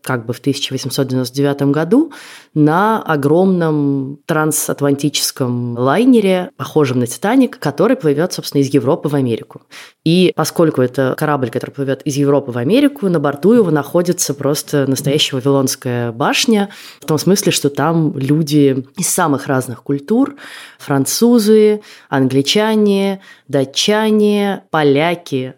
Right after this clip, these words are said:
испанцы, португальцы. И еще даже есть две женщины из Китая, которые, правда, притворяются японками.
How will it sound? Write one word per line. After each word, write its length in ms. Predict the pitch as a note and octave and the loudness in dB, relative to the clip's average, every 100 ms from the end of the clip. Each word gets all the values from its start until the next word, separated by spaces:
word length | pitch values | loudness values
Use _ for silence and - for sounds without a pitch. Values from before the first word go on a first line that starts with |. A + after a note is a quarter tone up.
| - | -8
испанцы, 760 | - - - D#3 F3 - C#3+ | -6 -4 0 0 0 -2 -4
португальцы. 440 | B2+ C#3 - C3+ D3 F3+ E3 - C#3 C3 - - - _ | -4 -6 -2 -2 0 -2 -2 -4 -4 -4 -10 -20 -20 _
И 80 | D#3+ | -2
еще 300 | D#3+ - F#3 | -2 0 -2
даже 260 | F3+ D3+ D3 | 0 0 -2
есть 600 | C#3+ D#3+ D#3+ - - - | -2 -2 -2 -6 -10 -4
две 140 | D3 D3 | 0 2
женщины 640 | D#3 D#3 - C#3 C3 C3 | 0 0 -2 -2 -2 -4
из 140 | - | -6
Китая, 360 | - C3 G#3+ G3+ | -6 -4 -2 -2
которые, 300 | B2+ D3+ D#3 | -6 -4 -4
правда, 280 | C#3 C#3+ C#3+ | -2 -4 -4
притворяются 560 | C#3 C3+ C#3+ C#3+ C#3 | -6 -2 -2 -2 -6
японками. 560 | C#3+ B2+ A2 - A2+ | -8 -8 -8 -10 -20